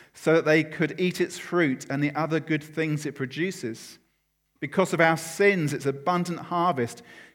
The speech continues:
goes to the kings you have placed over us. They rule over our bodies and our cattle as they please. We are in great distress." The people recognize that they're in a mess,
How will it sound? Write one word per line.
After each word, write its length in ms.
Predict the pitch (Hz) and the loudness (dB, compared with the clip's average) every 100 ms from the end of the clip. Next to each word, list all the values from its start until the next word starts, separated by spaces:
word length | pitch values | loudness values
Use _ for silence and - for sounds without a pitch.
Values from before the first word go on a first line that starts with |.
| - | 0
goes 260 | 160 170 | 4 4
to 100 | 170 | 2
the 80 | 165 | -4
kings 500 | 151 - 175 170 165 | -6 0 0 2 0
you 80 | 160 | 0
have 160 | 151 151 | -2 -2
placed 380 | 175 170 165 - | 0 0 0 0
over 360 | 160 170 131 | 2 2 2
us. 160 | 123 - | 0 2
They 180 | 151 151 | 2 2
rule 480 | 143 160 185 202 202 | 2 4 6 6 6
over 240 | 185 185 | 4 4
our 240 | 170 175 | 2 0
bodies 380 | 175 170 175 170 | 2 2 2 2
and 120 | 156 | 2
our 140 | 147 147 | 0 0
cattle 400 | - 190 196 180 | 0 -2 0 0
as 160 | 147 | 0
they 140 | 143 143 | 0 0
please. 480 | 143 160 160 160 160 - - - 123 | -2 -2 0 0 -2 -14 -20 -18 -6
We 420 | 135 170 185 190 | 2 4 6 4
are 400 | 160 156 151 151 - | 2 2 4 2 0
in 240 | 131 135 | -2 -2
great 680 | 143 143 151 160 - - - - - - _ _ | -2 0 2 0 -6 -14 -16 -20 -20 -20 _ _
distress." 1000 | - 147 - - 185 165 104 - - - - _ _ _ _ _ _ - | -10 -8 -8 0 2 2 0 -8 -14 -16 -20 _ _ _ _ _ _ -2
The 80 | |
people 260 | 143 196 170 | 2 4 6
recognize 600 | 180 208 196 170 160 147 | 6 8 6 6 6 4
that 160 | 156 156 | 2 4
they're 440 | 160 160 160 - | 6 6 4 0
in 120 | 185 156 | 0 2
a 80 | |
mess, 720 | 151 175 170 147 - - - | 4 4 4 2 -2 -10 -12